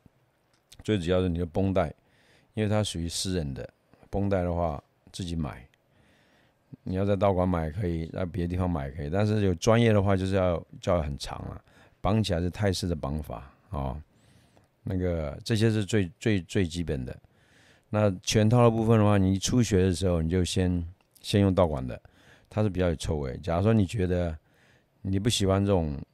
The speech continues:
不卫生的，想要用自己的话，也可以帮你买。当然，它从一个，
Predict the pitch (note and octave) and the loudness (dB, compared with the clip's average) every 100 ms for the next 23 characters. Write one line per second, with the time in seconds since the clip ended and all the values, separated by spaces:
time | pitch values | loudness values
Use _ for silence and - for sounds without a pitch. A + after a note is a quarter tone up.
0 | - - G#2+ G2+ F2 - E2+ D2+ C#2+ C2+ | -20 -6 2 2 2 0 -2 -2 -6 -4
1 | F2 F#2+ G#2 G2+ F#2+ G2 D2+ C2+ D2+ D2+ | -2 2 2 0 0 -2 -4 -6 -6 -4
2 | D2 D2 G2+ E2 F#2+ F#2+ D2 A#1+ - _ | -6 -2 -2 0 0 2 0 -4 -12 _
3 | _ _ _ - _ _ - G2+ F#2+ G#2+ | _ _ _ -20 _ _ -2 0 2 0
4 | G2+ F#2 F#2+ F#2+ F#2 E2 C#2+ | 0 -2 0 2 2 2 -2